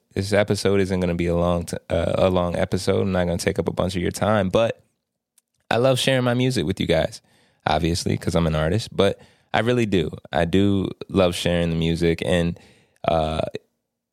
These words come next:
there's more to, there's more behind the music. There's more to me. There's more to everyone. And I think being an artist, y-, you open yourself up to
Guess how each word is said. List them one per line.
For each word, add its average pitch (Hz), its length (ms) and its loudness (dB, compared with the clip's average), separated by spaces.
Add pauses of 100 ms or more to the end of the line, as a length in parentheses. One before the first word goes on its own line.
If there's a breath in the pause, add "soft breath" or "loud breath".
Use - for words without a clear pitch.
(380)
there's 107 180 4
more 120 260 2
to, 95 480 -2 (200)
there's 104 160 2
more 117 180 4
behind 92 400 -2
the 78 60 -6
music. 80 320 -10
There's 90 180 -2
more 92 160 4
to 87 80 0
me. 80 220 -4
There's 95 180 2
more 123 160 0
to 104 100 2
everyone. 90 600 -2 (100)
And 92 140 2
I 87 60 2
think 98 380 -4
being 101 200 2
an 92 120 2
artist, 85 540 -2 (240)
y-, - 140 -16 (240)
you 90 400 2 (560 soft breath)
open 95 240 4
yourself 85 420 0
up 82 220 0
to 80 320 0